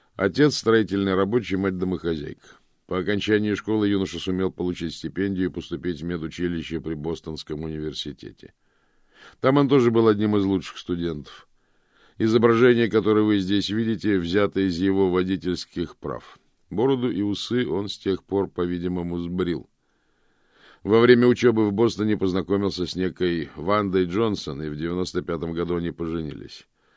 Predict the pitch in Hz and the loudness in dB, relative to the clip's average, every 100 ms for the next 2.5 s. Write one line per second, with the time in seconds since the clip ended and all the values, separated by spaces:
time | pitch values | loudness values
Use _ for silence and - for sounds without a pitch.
0 | _ _ _ - 82 82 107 107 98 87 | _ _ _ -12 -8 -2 0 0 -2 -6
1 | 85 87 92 90 90 92 90 - 73 71 | -6 -4 -4 -2 -2 -2 -2 -6 -10 -10
2 | - 67 - - | -12 -16 -16 -20